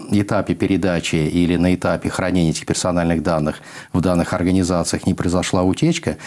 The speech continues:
для этого <clears throat> операторы персональных данных, которые ведут этот банк, они должны предпринять ряд организационных технических мер для того, чтобы это, э, ваши, наши персональные данные, они находились только у них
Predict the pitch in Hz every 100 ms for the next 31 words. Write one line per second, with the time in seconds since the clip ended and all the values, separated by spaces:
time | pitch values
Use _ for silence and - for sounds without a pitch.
0 | - - 92 92 123 151 147 131 117 -
1 | - 110 - - _ _ _ - 92 98
2 | 98 131 180 107 95 90 98 95 87 85
3 | 90 80 73 85 82 85 82 98 87 80
4 | 78 73 73 67 - - - - - 90
5 | 151 143 120 117 - - 90 120 139 95
6 | 110 - - 87 90 85 127 131 - -
7 | 104 - 95 - 76 - - 71 78 85
8 | 78 - 78 82 - 85 - - - 78
9 | 78 76 76 73 76 73 71 78 90 -
10 | 95 95 87 80 85 - 82 80 73 78
11 | 139 160 147 127 - - 123 123 76 95
12 | 95 - 90 87 - 76 65 -